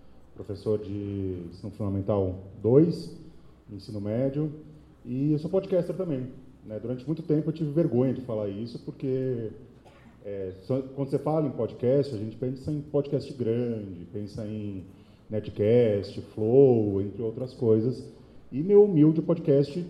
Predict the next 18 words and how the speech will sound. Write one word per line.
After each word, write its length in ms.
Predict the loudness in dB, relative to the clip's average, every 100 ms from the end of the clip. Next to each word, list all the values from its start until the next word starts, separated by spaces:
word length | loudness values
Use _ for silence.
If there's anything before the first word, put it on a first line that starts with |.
| -10
não 300 | -8 -4 -2
chega 260 | 0 0 2
a 40 |
nenhuma 340 | 2 4 4 2
fração 720 | -2 -6 -2 0 0 0 -6 -16 -12
do 120 | -8
que 100 | -6
esse 140 | -6 -4
pessoal 340 | -4 -2 -2
chega. 380 | -2 -2 -2 -4 -10 -20 -20 -20 -20 -20 -20 -14
É, 440 | -6 -4 -2 -4 -4
e 60 | -2
é 40 |
interessante 480 | 0 2 2 0 -2
a 40 | -2
gente 200 | -4 -4
pensar 320 | -6 -4 -6
primeiro 520 | -6 -4 -2 -2 -2